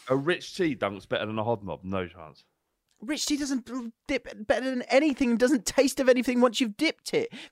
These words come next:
Speaker 2: dip a
Speaker 1: And it
Speaker 2: custard cream in,
Speaker 1: falls
Speaker 2: then you've got, like,
Speaker 1: apart.
Speaker 2: a melt-, you've got a lovely melted creamy bit. <laughs> Oh,
Speaker 1: Falls
Speaker 2: my word.
Speaker 1: apart.
Speaker 2: What are you on about? Uh, right, finish off. Condiments as footballers.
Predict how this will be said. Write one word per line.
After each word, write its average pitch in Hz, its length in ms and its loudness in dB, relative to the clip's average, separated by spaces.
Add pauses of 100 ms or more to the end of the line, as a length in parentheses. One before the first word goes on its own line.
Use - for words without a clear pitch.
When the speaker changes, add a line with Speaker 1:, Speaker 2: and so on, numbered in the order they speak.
Speaker 2:
dip 330 120 0
a 370 40 2
Speaker 1:
And - 40 -8
it - 20 -2
Speaker 2:
custard 339 280 2
cream - 260 8
in, 180 100 6
Speaker 1:
falls - 20 2
Speaker 2:
then 190 120 4
you've 233 80 4
got, 226 200 6
like, 196 120 0
Speaker 1:
apart. 208 80 2
Speaker 2:
a - 20 0
melt-, 240 440 4
you've 208 100 2
got 226 100 4
a 214 40 4
lovely 220 360 0
melted 220 500 0 (720)
creamy 233 380 0
bit. 135 300 -2 (240)
<laughs> 190 140 -2 (1400)
Oh, 143 80 -2
Speaker 1:
Falls 135 180 -2
Speaker 2:
my 156 120 -2
word. 120 280 -2
Speaker 1:
apart. - 160 -8 (200)
Speaker 2:
What 247 200 0
are 120 60 -6
you 151 300 2
on 151 160 0
about? 110 340 -10 (2250)
Uh, 139 220 -8 (420)
right, 117 260 -8
finish 180 200 -4
off. 160 240 2 (240)
Condiments 233 420 2
as 202 80 -8
footballers. 156 580 2